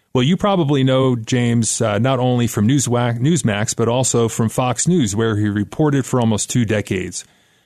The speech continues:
He's also a prolific writer, researcher, and was even accused of being a co-conspirator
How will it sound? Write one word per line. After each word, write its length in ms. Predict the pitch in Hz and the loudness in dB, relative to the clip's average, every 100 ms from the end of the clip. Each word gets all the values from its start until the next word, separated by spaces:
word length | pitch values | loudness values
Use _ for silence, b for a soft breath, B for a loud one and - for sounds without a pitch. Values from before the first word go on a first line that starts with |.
| b | b
He's 160 | 131 117 | 0 2
also 340 | 131 123 123 | 2 2 2
a 60 | 107 | 2
prolific 480 | - 107 113 104 98 | 0 0 0 -2 0
writer, 440 | 113 147 147 139 | 0 2 2 2
researcher, 760 | 107 131 - 131 123 - 120 117 b b b - - | 2 2 2 0 0 0 -2 -4 b b b -6 0
and 160 | 127 127 | 2 2
was 140 | 117 | 2
even 240 | 151 139 | 2 2
accused 420 | 110 - 156 147 - | 0 0 0 2 0
of 140 | 101 | 0
being 200 | 127 117 | 0 0
a 80 | 95 | -2
co-conspirator 1080 | - 143 123 107 - 147 151 113 104 101 | -2 -2 2 0 0 0 2 2 0 0